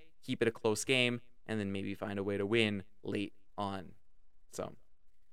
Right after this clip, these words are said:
we'll have to wait and see. Should be good. One of those four teams, though, Australia, Denmark, France, Morocco, will go to the semis, just like England, Nigeria, Jamaica, Colombia. So one of those eight teams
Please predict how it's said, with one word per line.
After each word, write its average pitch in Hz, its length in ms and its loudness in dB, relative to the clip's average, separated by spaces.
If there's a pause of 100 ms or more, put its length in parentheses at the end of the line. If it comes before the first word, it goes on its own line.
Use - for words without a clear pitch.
(120)
we'll 151 80 8
have 180 140 10
to 165 80 8
wait 156 100 10
and 131 140 4
see. 208 260 4 (140)
Should 285 160 4
be 247 100 6
good. 220 240 12 (300)
One 214 160 12
of 214 40 12
those 208 180 12
four 202 180 12
teams, 202 300 4
though, 202 300 8
Australia, 165 440 6
Denmark, 151 340 6
France, 139 260 2
Morocco, 123 540 6
will 113 160 8
go 110 180 8
to 110 120 0
the 104 80 0
semis, 190 640 4 (360)
just - 220 2
like 113 280 8
England, 104 320 2
Nigeria, 98 380 4
Jamaica, 98 400 -4
Colombia. 127 500 4
So 117 140 2
one 143 160 8
of 170 80 8
those 160 140 8
eight 147 160 2
teams 123 360 0